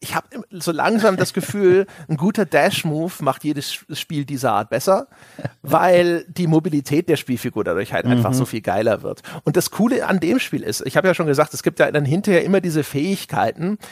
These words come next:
Speaker 1: die, ähm, dir dann auch Zugang zu neuen Gebieten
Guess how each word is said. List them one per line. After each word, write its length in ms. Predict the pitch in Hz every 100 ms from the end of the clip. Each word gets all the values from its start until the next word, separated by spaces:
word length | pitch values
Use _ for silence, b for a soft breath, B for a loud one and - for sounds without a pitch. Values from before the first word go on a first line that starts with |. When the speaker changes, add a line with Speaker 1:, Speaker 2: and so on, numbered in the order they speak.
| 147 B -
Speaker 1:
die, 460 | 170 202 220 226 b b _
ähm, 380 | 156 156 156 156
dir 140 | 180
dann 100 | 160
auch 160 | 143 147
Zugang 340 | - 180 190
zu 100 | -
neuen 320 | 147 139 165 170
Gebieten 680 | 131 160 196 - 127 123